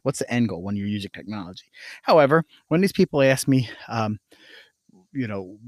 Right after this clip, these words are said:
"What's a cool tool?" it's always with the best intentions in mind. So I, I try and think about how I can kinda steer them in, in a better direction. And if you listen to Jake Miller and the Educational Duct Tape,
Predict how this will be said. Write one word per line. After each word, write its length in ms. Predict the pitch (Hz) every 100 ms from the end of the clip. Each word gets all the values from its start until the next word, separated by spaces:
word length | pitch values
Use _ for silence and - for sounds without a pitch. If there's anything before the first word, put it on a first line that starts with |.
| 127
"What's 200 | 127 123
a 60 | -
cool 180 | 135
tool?" 180 | 123 127
it's 120 | 131
always 200 | 190 190
with 100 | 151
the 60 | 120
best 240 | 110 107 107
intentions 420 | - 95 90 87
in 80 | 90
mind. 280 | 85 -
So 200 | - 113 107 - - - _
I, 100 | 110 -
I 160 | 135 143
try 220 | - 185
and 100 | 165
think 160 | 170 139
about 200 | 131 120
how 180 | 120
I 80 | 120
can 160 | 117 113
kinda 200 | 113 110
steer 280 | - 123 113
them 160 | 107
in, 140 | 104 98 -
in 100 | 117
a 40 |
better 240 | 113 180 143
direction. 440 | 107 87 - 98
And 80 | 107
if 100 | 110
you 80 | 139
listen 240 | 190 190
to 60 | 165
Jake 240 | 135 147
Miller 260 | 127 113 120
and 80 | 113
the 60 |
Educational 500 | 120 117 - 120 113
Duct 280 | 104 107 -
Tape, 200 | - 104